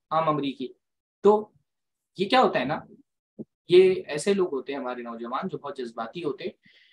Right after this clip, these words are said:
और दीन की सही knowledge नहीं होती, तो उनको कुरान की बाज आयतें पढ़ा करके, सुना करके बहका दिया जाता है। इसलिए ये जो sensitive मामला होते हैं, कहाँ पर जिहाद फर्ज है, किस पर जिहाद फर्ज है,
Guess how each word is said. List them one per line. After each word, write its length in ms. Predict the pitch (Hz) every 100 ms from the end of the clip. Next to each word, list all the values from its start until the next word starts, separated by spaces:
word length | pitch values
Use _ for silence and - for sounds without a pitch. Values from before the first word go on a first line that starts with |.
| _ _ -
और 340 | 156 214 - -
दीन 360 | 131 156 202 214
की 200 | 214 214
सही 260 | - 156 185
knowledge 340 | 139 139 131
नहीं 140 | 117 107
होती, 260 | 92 _ _ _ _ _ -
तो 60 | 202
उनको 340 | 180 185 226
कुरान 360 | 226 170 180 208
की 220 | 214 220
बाज 280 | 160 180 208
आयतें 380 | 185 180 196 208 - _ _ _ _ _ _ _ _ _ -
पढ़ा 240 | 151 180 208
करके, 440 | 151 139 170 233 - _
सुना 380 | - - 151 202
करके 360 | 180 - - 220 - _ _ _ _ -
बहका 280 | 139 165 151
दिया 260 | 123 110
जाता 260 | 107 98 _
है। 60 | _ _ _ _ _ _ -
इसलिए 360 | 175 208 220 254 - _ _ _ _ 196
ये 100 | 226
जो 140 | 226
sensitive 540 | - 143 - 180 226
मामला 380 | 202 127 120 113 -
होते 180 | 107 110
हैं, 100 | - _ _ _ _ _ _ _ _
कहाँ 200 | 135 156
पर 200 | 147 139
जिहाद 280 | 127 127 127
फर्ज 300 | - 123 120
है, 80 | 123
किस 200 | - -
पर 200 | 156 139
जिहाद 240 | 127 123
फर्ज 300 | - 123 117
है, 120 | 123